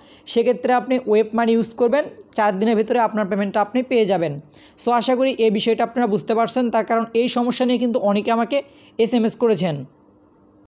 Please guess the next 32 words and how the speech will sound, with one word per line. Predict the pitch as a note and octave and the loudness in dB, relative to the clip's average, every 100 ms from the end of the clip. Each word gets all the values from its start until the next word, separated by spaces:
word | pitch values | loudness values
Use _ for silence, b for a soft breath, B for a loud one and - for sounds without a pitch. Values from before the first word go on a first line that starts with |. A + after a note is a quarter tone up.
| _ B B D#3 | _ B B -2
দ্বিতীয় | A#3 C4 | 0 2
নাম্বার | C4+ C#4 C#4 | 2 2 2
যে | A3 | 2
আপডেটটা | A#3+ G#3 B3+ B3 | 2 0 0 0
আমি | A#3+ | 2
আপনাদেরকে | A#3+ A#3+ A3+ A3+ | 0 0 -2 0
দেবো, | G#3 G#3+ A3+ B3+ - | 2 2 2 0 -4
ফাইভ | A3 A#3 B3 A#3+ | -2 0 0 0
রুই | A#3 B3 | 2 2
গ্লোবাল, | F#3 G#3 F#3+ D#3 C3+ - | 2 2 2 0 -2 0
এই | A3+ | 0
এক্সচেঞ্জারের | A#3+ - A#3 A#3 A#3 | 0 0 0 0 0
অফারের | G#3 F3 G#3 G#3+ | 0 0 0 0
কথা | G#3+ G3+ | 0 0
বলবো। | G#3 G#3 A#3+ C#4 - | 2 2 0 -2 0
এই | A3 A#3+ | 0 0
এক্সচেঞ্জের | - B3 A#3 | -2 -2 2
অফারটা | A#3 G#3+ A3 A3+ | 0 0 -4 -2
কিন্তু | A3+ A3 A#3+ | -2 -2 -2
এখনও | G3+ G3 A3 A#3+ - | -2 -2 0 -2 -2
অনগোয়িং | G3 F#3+ G3+ G3+ | -2 0 0 0
আছে। | F3 F3 A#3 C4+ - | -2 -2 -2 -4 -2
বর্তমানে | F3+ G3+ B3 A#3+ B3 A#3+ | -2 -2 -2 0 0 0
আপনি | G3+ G#3+ | -2 0
অ্যাকাউন্ট | G#3+ G3 G#3+ G#3+ | -2 0 -2 -2
খুললে | A3 A3+ A3 | 0 0 0
কিন্তু | A3+ G#3+ | 0 0
এখানে | G3 G3 | 0 -2
প্রায় | G3+ G3 G3+ G#3+ | 0 -2 -2 -2
আট | G#3 G3 | -2 0
ডলার | A3 A3+ | -2 -2
সমপরিমাণ | - G#3+ G#3+ A3 A3 | -2 0 0 0 0